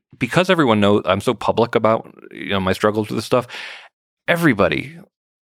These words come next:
um, who fights this stuff comes to me when they're having a hard time.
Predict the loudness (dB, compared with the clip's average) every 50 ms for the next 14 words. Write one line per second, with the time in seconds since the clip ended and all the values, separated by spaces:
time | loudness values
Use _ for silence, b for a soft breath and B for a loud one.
0 | _ 2 2 4 2 2 0 0 0 0 0 0 0 -2 -2 -2 -4 -6 -6 -6
1 | -2 -2 -2 -2 -2 -4 -4 -4 -4 -4 -4 -6 -4 -4 -4 -2 -2 -2 -2 0
2 | 0 0 -2 -2 -4 -4 -4 -4 -4 -4 -6 -8 -8 -8 -10 -12 -16